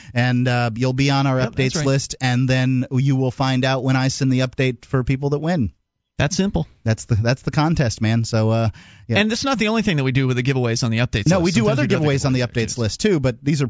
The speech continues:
Speaker 1: these are pretty big giveaways.
Speaker 2: This is the
Speaker 1: That's
Speaker 2: biggest. This may be the biggest giveaway we've ever had.
Speaker 1: I can't imagine we've had anything like these swords.
Speaker 2: This is big. This is a
Speaker 1: Yeah,
Speaker 2: huge
Speaker 1: I mean,
Speaker 2: deal.
Speaker 1: they're hundreds. These swords are hundreds of dollars, and I don't know how many hundreds, but, uh, hundreds.
Speaker 2: All right, man.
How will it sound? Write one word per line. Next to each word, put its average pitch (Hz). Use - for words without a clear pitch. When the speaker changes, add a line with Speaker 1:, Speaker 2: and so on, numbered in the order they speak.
Speaker 1:
these 156
are 143
pretty 147
big 117
giveaways. 123
Speaker 2:
This -
is 107
the 107
Speaker 1:
That's -
Speaker 2:
biggest. 165
This 156
may 214
be 208
the 175
biggest 151
giveaway 143
we've 123
ever 95
had. 131
Speaker 1:
I 143
can't 123
imagine 110
we've 107
had 107
anything 104
like 101
these 95
swords. 107
Speaker 2:
This -
is 127
big. 78
This -
is -
a 117
Speaker 1:
Yeah, 95
Speaker 2:
huge 90
Speaker 1:
I 110
mean, 98
Speaker 2:
deal. -
Speaker 1:
they're 113
hundreds. 123
These 123
swords 180
are 135
hundreds 127
of 104
dollars, 98
and 101
I 113
don't 131
know 123
how 123
many 117
hundreds, 104
but, 95
uh, 101
hundreds. -
Speaker 2:
All 247
right, 302
man. 135